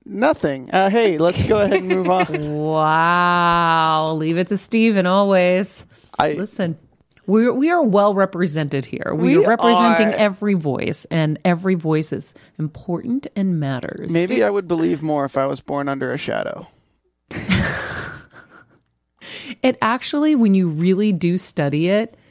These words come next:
Speaker 2: it does make a lot of sense, because I get it. When you haven't, there's, uh, not an understanding. But anyhow.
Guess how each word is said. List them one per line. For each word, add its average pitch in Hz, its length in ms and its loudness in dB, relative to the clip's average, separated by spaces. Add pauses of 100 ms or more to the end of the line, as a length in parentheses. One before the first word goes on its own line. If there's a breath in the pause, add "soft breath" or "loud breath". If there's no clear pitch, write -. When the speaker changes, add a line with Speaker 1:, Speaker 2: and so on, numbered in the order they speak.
(220 soft breath)
Speaker 2:
it 156 140 -6
does 160 220 0
make 143 180 -2
a 139 60 -2
lot 131 420 -2
of 135 80 -8
sense, - 680 -12 (320)
because 170 680 -2 (1000)
I 190 80 0
get 190 380 0
it. - 260 -6
When 165 540 -6
you 156 140 -4
haven't, 156 800 -4 (1000)
there's, 139 640 -6 (260)
uh, 165 160 -10
not 156 280 -10
an - 140 -8
understanding. 160 760 -10
But - 280 0 (160)
anyhow. 165 460 -4